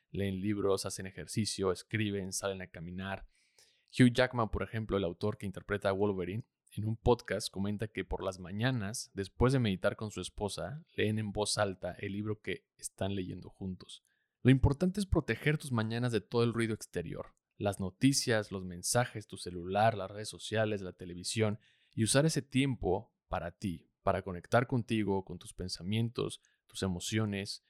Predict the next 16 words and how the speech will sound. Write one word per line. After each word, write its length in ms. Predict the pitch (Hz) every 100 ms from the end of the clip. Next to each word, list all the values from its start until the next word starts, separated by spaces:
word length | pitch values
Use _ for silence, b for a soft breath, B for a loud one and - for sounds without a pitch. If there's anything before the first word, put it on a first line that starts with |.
| _ _ _ -
porque 220 | - 110
tienes 260 | 147 156
un 80 | 170
día 140 | 135 107
nuevo. 420 | 110 110 - - _ _ _ _ _ _ -
La 160 | 107 -
pregunta 300 | 107 113 123
es, 120 | - _
¿cómo 220 | - 127
lo 100 | 104
vas 180 | 104 -
a 40 |
usar? 420 | 90 - 87 - _ _ _ _ _ _ _ _ -
Elige 360 | - 127 147 180
una 100 | 170
rutina 640 | 117 - 131 113 92 -